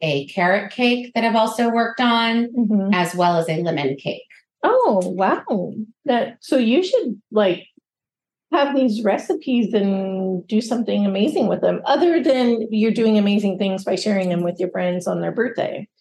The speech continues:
Speaker 1: Well, as of now, I share with my friends on their birthday and my friends' children on their
Speaker 2: Mm-hmm.
Speaker 1: birthdays. I get a lot of requests for that. And I feel that me sharing the cake with them is truly a gift of love.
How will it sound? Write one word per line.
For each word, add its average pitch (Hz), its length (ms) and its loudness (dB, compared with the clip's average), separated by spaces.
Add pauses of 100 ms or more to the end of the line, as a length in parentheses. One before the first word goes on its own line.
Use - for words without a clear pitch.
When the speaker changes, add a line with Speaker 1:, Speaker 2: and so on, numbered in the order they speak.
(340)
Speaker 1:
Well, 254 280 2
as 269 220 0
of 285 100 2
now, 233 280 2
I 208 100 2
share 202 300 0
with 180 120 -2
my 185 140 -2
friends 180 320 -2
on 156 160 0
their 156 180 -2
birthday 226 1080 0
and 139 380 -4
my 139 200 -4
friends' 123 440 -4
children 247 880 2
on 220 120 -2
their 226 100 2
Speaker 2:
Mm-hmm. 214 260 0
Speaker 1:
birthdays. 196 280 0
I 185 60 -2
get 180 140 -2
a 170 60 0
lot 160 220 0
of 165 160 -6
requests 156 440 -4
for 160 140 -4
that. 139 380 -2 (680)
And 208 120 2
I 220 140 0
feel 214 360 2
that 170 280 0 (420)
me 254 260 0
sharing 226 380 -2
the 196 80 -2
cake 196 340 -6
with 175 140 -4
them 170 300 2
is 160 160 -6
truly 170 720 0
a 175 100 0
gift 170 320 -2
of 165 120 0
love. 160 460 2